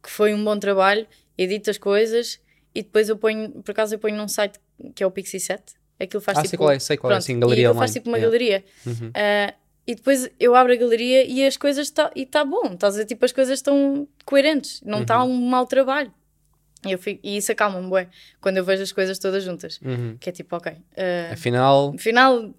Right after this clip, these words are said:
Speaker 1: tá, é só a minha cabeça a funcionar.
Speaker 2: <laughs> Sim,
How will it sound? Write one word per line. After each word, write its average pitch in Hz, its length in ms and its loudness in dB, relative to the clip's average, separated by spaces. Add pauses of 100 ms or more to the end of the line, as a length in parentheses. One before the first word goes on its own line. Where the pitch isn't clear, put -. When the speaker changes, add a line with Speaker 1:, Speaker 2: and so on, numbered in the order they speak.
(120)
Speaker 1:
tá, 196 320 0
é 190 180 -2
só 185 160 -6
a 180 60 -6
minha 175 160 -8
cabeça 170 340 -10
a - 20 -16
funcionar. - 540 -14
Speaker 2:
<laughs> - 580 -18
Sim, 185 380 -4